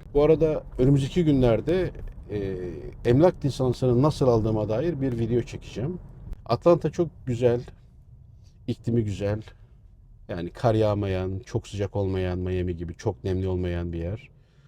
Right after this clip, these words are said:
Su-, suç oranlarının, özellikle bizim yaşadığımız Atlanta'nın, e, North East dediğimiz, yani kuzeydoğusu, e, daha fazla göçmenin bulunduğu, daha çeşitli popülasyonun,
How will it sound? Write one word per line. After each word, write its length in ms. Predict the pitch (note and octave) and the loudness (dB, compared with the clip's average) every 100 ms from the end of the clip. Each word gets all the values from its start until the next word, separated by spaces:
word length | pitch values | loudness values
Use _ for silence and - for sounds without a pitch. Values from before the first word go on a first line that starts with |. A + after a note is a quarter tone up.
| _ | _
Su-, 240 | - - C#3 | -12 -2 -2
suç 540 | - - - - - | -2 -14 -8 -8 0
oranlarının, 540 | B2+ A2 G2+ F#2 F#2 G2 | 2 2 0 0 0 -2
özellikle 480 | F#2 A2+ A#2+ A2 | 0 0 0 -2
bizim 200 | G2+ A2 | -2 -2
yaşadığımız 640 | G#2 - F#2 F#2+ F#2+ A#2 - - - - - - - | -4 -4 -4 -4 -4 -8 -12 -18 -16 -18 -18 -12 -8
Atlanta'nın, 680 | F#2+ G#2 - F#2 F#2+ G2+ - | -2 -2 0 -2 -2 -4 -8
e, 240 | F2+ F2 F#2+ | -6 -2 2
North 360 | A2+ A2 - | 2 2 -2
East 280 | A#2 G2+ - | -4 -4 -6
dediğimiz, 500 | F2+ E2+ D#2+ E2 - | -8 -6 -6 -6 -6
yani 180 | E2+ D#2+ | -8 -8
kuzeydoğusu, 840 | - - G2+ F2+ E2+ D#2+ - B2+ B2+ - - - - - - - - - | -10 -4 -2 -2 -4 -6 -4 -2 -2 -10 -18 -18 -20 -20 -20 -20 -20 -14
e, 220 | F2 E2 D#2+ - - - - - | -10 -10 -10 -14 -16 -18 -18 -8
daha 180 | F#2+ G#2+ | -2 -2
fazla 560 | - G2 F2 G2+ G2 D#2 - - - G2 | 0 -4 -2 -2 -2 -6 -12 -16 -12 -10
göçmenin 440 | F2+ - F2+ F2 | -10 -6 -6 -6
bulunduğu, 560 | E2 E2 D2+ D#2 D#2+ F#2+ | -8 -10 -10 -12 -6 -6
daha 360 | F2+ F#2+ F2+ - - - - - - | -2 -4 -4 -12 -16 -18 -18 -18 -4
çeşitli 640 | B2+ - A2 - F2+ F2 - - | -4 -2 -6 -6 -4 -4 -6 -10
popülasyonun, 640 | G2 F2+ E2+ - - E2+ | -8 -6 -8 -10 -10 -8